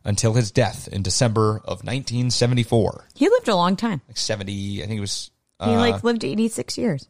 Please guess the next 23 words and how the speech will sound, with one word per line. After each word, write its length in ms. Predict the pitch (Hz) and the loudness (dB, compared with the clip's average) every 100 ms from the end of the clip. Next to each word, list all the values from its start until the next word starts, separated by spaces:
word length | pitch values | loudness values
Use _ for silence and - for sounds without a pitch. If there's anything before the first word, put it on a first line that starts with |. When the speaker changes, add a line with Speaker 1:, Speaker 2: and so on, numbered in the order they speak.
| _ | _
Speaker 1:
seventy-four 500 | 127 127 117 127 120 | -2 0 0 2 2
plus 320 | - 107 - - | 2 -2 -2 -8
twelve. 1040 | - - 107 104 110 123 147 131 - - - | -10 -4 0 2 2 2 0 -4 -12 -18 -10
Yep, 240 | 117 156 _ _ | -6 -6 _ _
that's 260 | 104 98 107 | -16 -16 -12
exactly 400 | 95 104 131 156 | -8 -6 -4 -4
it. 160 | - _ _ _ _ _ _ | -4 _ _ _ _ _ _
Quick 200 | - - 131 | 2 2 2
math. 340 | 117 - - _ _ _ _ - | -4 -4 -14 _ _ _ _ -4
Speaker 2:
Go 80 | 117 | 0
Speaker 1:
Uh, 160 | 110 | 2
Speaker 2:
me. 340 | 175 151 170 139 - - - 127 - | 2 2 0 -2 -8 -10 -4 -4 -2
Speaker 1:
<laughs> 100 | 175 - - - - - - - _ _ _ - | -2 -2 -12 -20 -20 -20 -20 -20 _ _ _ -8
So, 480 | - 170 151 135 - _ _ _ _ - | 2 4 4 0 -4 _ _ _ _ -2
Richard 360 | 220 - 185 | -2 0 0
Whitney 500 | 117 127 110 107 104 - _ _ _ _ _ | 0 -2 -2 -4 -6 -12 _ _ _ _ _
had 260 | 147 139 - _ - | -2 -2 -4 _ -6
everything 720 | 160 160 147 131 131 120 110 - | -2 0 -2 0 0 0 -2 -6
he 160 | - | -6
could 140 | 107 113 | -6 -6
ever 220 | 107 104 | -6 -4
dream 300 | 101 98 98 | -4 -4 -4
of. 280 | 95 98 - | -6 -8 -12